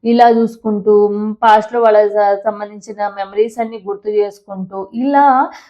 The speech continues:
మోసం చేసి వెళ్ళిపోయారన్న థాట్ మీలో వచ్చిందంటే దాన్ని తీసేయండి అంతవరకే. కానీ మళ్ళీ దాన్ని వేసుకుని నన్ను మోసం చేసేసరి చాటింగ్ చూసుకుంటా,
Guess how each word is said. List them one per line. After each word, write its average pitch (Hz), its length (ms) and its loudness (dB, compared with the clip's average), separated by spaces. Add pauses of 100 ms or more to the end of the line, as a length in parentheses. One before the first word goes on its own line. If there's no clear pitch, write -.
(140)
మోసం 202 560 -2
చేసి 240 260 2
వెళ్ళిపోయారన్న 262 720 0
థాట్ 262 360 -2
మీలో 262 200 -4
వచ్చిందంటే 269 440 -6
దాన్ని 294 180 -2
తీసేయండి 254 920 -6
అంతవరకే. 269 540 -6
కానీ 269 200 -6
మళ్ళీ 220 340 -8
దాన్ని 302 240 0
వేసుకుని 262 540 -2
నన్ను 196 180 -6
మోసం 208 400 -4
చేసేసరి 233 720 -4
చాటింగ్ 202 400 0
చూసుకుంటా, 190 640 -4